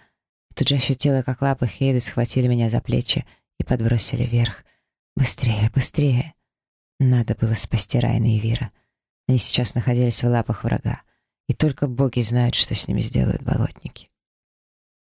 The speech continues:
Мы летели вперед, я жадно всматривалась в пейзаж, пытаясь отследить точное место, где они упали. Вот эту сосну одну на весь лиственный лес я помнила,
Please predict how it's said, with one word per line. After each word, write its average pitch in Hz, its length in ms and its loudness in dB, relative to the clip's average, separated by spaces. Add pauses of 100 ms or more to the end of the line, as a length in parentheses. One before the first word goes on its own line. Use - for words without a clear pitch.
(440)
Мы 156 80 4
летели 180 340 2
вперед, 151 460 0
я 131 100 0
жадно 135 300 0
всматривалась 123 680 -2
в - 40 -12
пейзаж, 120 640 0
пытаясь - 400 -2
отследить 113 480 -2
точное - 400 0
место, 107 340 0
где 117 180 -2
они 110 200 0
упали. 120 480 -2 (760)
Вот 135 120 0
эту 175 160 2
сосну 147 460 0
одну 135 280 0
на 131 100 2
весь 127 220 0
лиственный 123 480 0
лес 117 300 0
я 117 80 0
помнила, 127 600 -2